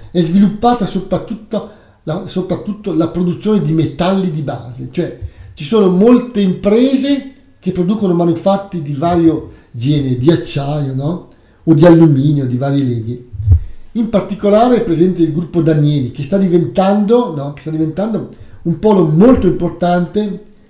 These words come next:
per la siderurgia italiana. Il Friuli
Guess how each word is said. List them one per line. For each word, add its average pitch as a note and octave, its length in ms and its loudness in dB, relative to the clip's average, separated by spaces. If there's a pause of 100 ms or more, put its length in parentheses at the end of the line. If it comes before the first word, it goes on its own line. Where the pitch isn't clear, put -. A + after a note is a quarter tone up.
(180)
per D#3+ 160 -6
la E3 340 -2
siderurgia F3+ 640 2
italiana. B2+ 580 -8 (520)
Il E3 100 -2
Friuli C#4+ 600 0